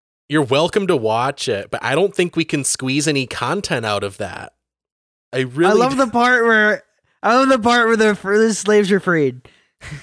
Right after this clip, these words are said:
Speaker 1: No, that was a great historical event. I will not, uh, I will not contradict you on that. Um, but no, Renfield came out recently,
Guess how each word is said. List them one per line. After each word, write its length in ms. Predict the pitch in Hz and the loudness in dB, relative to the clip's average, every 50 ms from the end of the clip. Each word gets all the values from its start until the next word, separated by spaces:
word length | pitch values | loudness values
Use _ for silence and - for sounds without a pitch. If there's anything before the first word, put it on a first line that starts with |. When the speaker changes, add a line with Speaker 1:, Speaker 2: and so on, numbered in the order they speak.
| - _ - | -16 _ -6
Speaker 1:
No, 280 | 190 190 208 214 202 | -2 0 0 2 2
that 120 | 190 190 190 | 2 2 2
was 160 | 196 190 175 | 2 2 0
a 60 | 180 | 0
great 280 | 165 175 185 190 190 170 | 0 0 0 0 0 0
historical 640 | 156 - - - 185 180 190 185 - - 185 170 160 | -2 -4 -4 -2 0 0 0 0 0 -2 -2 0 0
event. 440 | 156 147 170 185 175 143 127 110 - _ _ _ _ _ _ _ _ _ _ _ _ _ _ _ | 0 0 0 -2 -2 -2 -4 -6 -12 _ _ _ _ _ _ _ _ _ _ _ _ _ _ _
I 60 | - 147 | -2 0
will 140 | 147 147 | 0 0
not, 320 | 151 156 160 165 165 - _ _ - | 2 0 0 0 -2 -4 _ _ -6
uh, 360 | - 151 151 147 139 143 139 139 | -4 -2 -2 -2 -2 -2 -2 0
I 40 | 147 | 0
will 100 | 156 156 | 0 0
not 260 | 156 156 160 - - | 0 -2 -4 -4 -6
contradict 560 | - 156 147 139 - 143 135 147 143 - - | -8 -8 -8 -6 -6 -4 -4 -4 -4 -6 -4
you 120 | 135 131 120 | -4 -2 -2
on 140 | 117 113 113 | -4 -6 -8
that. 260 | 110 107 107 107 _ _ _ _ _ _ _ _ _ _ _ _ _ _ _ _ _ _ _ _ _ _ | -8 -10 -10 -12 _ _ _ _ _ _ _ _ _ _ _ _ _ _ _ _ _ _ _ _ _ _
Um, 580 | - 120 120 120 120 117 113 113 110 113 104 - _ _ _ _ _ _ _ _ _ - - | -6 -4 -4 -2 -2 -4 -4 -6 -8 -10 -14 -16 _ _ _ _ _ _ _ _ _ -14 -6
but 100 | 160 165 | -2 0
no, 100 | 175 156 | 0 2
Renfield 680 | 127 139 139 160 165 - - 156 143 135 131 127 123 - | 2 0 0 -2 -2 -4 -2 0 2 2 2 0 -2 -4
came 260 | - 143 127 120 120 | -6 -6 -4 -4 -2
out 240 | 117 113 113 107 95 | -2 -2 -2 -4 -6
recently, 720 | 117 113 110 - - 113 - - 107 104 104 110 123 | -8 -8 -6 -6 -8 -8 -10 -8 -6 -6 -6 -6 -10